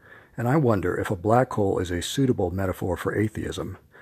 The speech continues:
As Blaise Pascal observed in his Pensées, "The infinite abyss can only be filled by an infinite and immutable object, that is to say,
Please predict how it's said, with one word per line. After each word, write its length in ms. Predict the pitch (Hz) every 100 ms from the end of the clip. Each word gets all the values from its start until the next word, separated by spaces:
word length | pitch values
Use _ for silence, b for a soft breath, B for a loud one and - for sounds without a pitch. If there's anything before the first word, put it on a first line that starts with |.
| B -
As 100 | 98
Blaise 380 | - 120 165 165
Pascal 560 | 131 104 - 107 92
observed 400 | 87 87 98 101
in 80 | 107
his 160 | 92 -
Pensées, 640 | - 110 104 90 85 85 - - b b -
"The 120 | 135
infinite 480 | 143 151 160 151 147
abyss 480 | 113 90 80 - -
can 180 | - -
only 220 | 123 131
be 140 | 113 104
filled 440 | - 104 87 85
by 140 | 90 87
an 100 | -
infinite 520 | 131 135 - 123 123 - -
and 240 | 101 92
immutable 600 | - 90 98 113 110 110 -
object, 460 | 92 - - - b b b b _
that 160 | 101 98
is 120 | 101
to 100 | 120
say, 380 | - 95 78